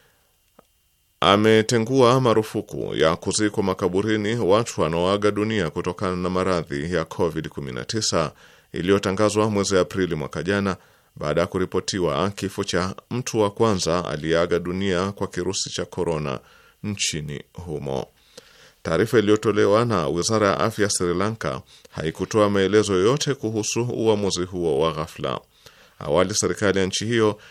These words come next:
ilikataa kutoa, ilikataa mwito wa taasisi za kimataifa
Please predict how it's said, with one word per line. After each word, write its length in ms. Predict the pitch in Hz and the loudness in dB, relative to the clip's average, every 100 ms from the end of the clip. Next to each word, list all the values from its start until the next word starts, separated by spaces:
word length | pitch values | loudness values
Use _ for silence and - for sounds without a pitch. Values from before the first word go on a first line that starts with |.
| - - | -12 -2
ilikataa 680 | 104 110 120 123 107 123 | -2 2 2 4 2 2
kutoa, 640 | 117 110 110 104 95 90 78 | -2 0 4 4 4 2 0
ilikataa 680 | 95 98 101 127 120 90 71 | -2 -2 -4 0 2 2 0
mwito 540 | 92 101 101 117 127 | -2 -2 0 0 0
wa 260 | 92 85 71 | 2 2 2
taasisi 560 | 92 82 - 113 120 | 0 0 0 -2 0
za 120 | 95 | -2
kimataifa 640 | 87 78 78 92 95 - | -2 -6 -6 -4 -2 -2